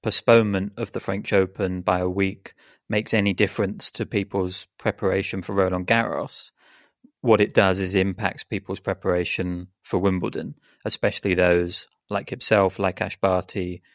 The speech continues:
who are hoping and expecting to go deep at Roland Garros. What do they then do about playing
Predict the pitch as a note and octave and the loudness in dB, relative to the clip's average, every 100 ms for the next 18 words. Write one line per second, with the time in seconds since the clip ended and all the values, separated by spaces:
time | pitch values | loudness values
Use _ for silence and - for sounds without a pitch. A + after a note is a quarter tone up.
0 | _ _ - G2 F2+ F#2 - F#2+ F#2 - | _ _ -2 0 4 2 2 -4 -4 -6
1 | - G#2+ - G2+ G2 G2+ F#2+ - G2+ - | -2 -2 0 -6 -4 0 0 0 -2 -2
2 | - A2+ A2+ F#2 F2 F#2 F#2 F2 F2 - | -10 -8 0 0 0 -2 0 0 -4 -8
3 | _ _ _ - A2+ A2+ G2+ F#2+ F#2 F2+ | _ _ _ -2 -2 0 2 2 2 2
4 | - F2+ F2 - G#2+ - F#2+ F2+ F2+ F2 | 2 2 2 -4 -8 -4 -2 -2 -2 -6